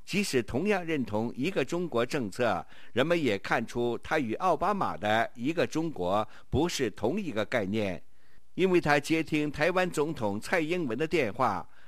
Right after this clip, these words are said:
他准备派出海军陆战队护卫美国驻台北办事处，就像护卫美国驻各国的大使馆一样。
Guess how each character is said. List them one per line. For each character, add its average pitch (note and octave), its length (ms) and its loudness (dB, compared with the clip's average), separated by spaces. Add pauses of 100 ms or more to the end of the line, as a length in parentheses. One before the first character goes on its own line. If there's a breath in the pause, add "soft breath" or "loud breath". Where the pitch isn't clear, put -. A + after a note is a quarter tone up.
他 F#3 120 2
准 B2 200 2
备 C3 120 2
派 D3+ 260 2
出 C#3 240 0
海 G#2 280 -2
军 C#3 280 -2
陆 F#3+ 160 0
战 C#3+ 240 0
队 C3+ 340 2 (180 soft breath)
护 A3 240 2
卫 D3 180 8
美 A2+ 220 2
国 B2+ 280 4
驻 C#3+ 240 4
台 C#3 240 2
北 A2+ 240 2
办 C#3+ 180 0
事 B2 160 -2
处， A#2+ 380 2 (140)
就 E3+ 140 6
像 C#3 280 6
护 C3+ 180 0
卫 E3 140 6
美 A2+ 240 4
国 A#2+ 240 4
驻 C3 280 4
各 E3+ 260 6
国 A#2+ 160 2
的 A#2+ 160 4
大 E3 200 4
使 E3 180 -2
馆 A2 260 2
一 F#2 160 -2
样。 F#2 400 2